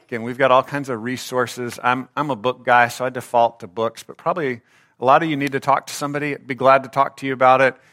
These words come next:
Uh, email, encourage you to get involved in, in one of our groups.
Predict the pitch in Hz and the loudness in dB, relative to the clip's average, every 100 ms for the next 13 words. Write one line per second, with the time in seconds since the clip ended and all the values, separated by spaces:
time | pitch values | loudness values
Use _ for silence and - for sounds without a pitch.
0 | _ _ 104 98 135 135 135 131 131 120 | _ _ -6 -4 -4 0 2 4 2 0
1 | 123 117 - 135 120 127 117 131 123 113 | -10 -12 -4 -4 -4 -8 -6 -6 -2 4
2 | 120 123 120 117 113 117 120 127 107 104 | 6 6 2 -8 -8 -10 -6 -4 -2 -2
3 | 95 113 135 135 - - - | -2 -4 -4 -6 -12 -16 -18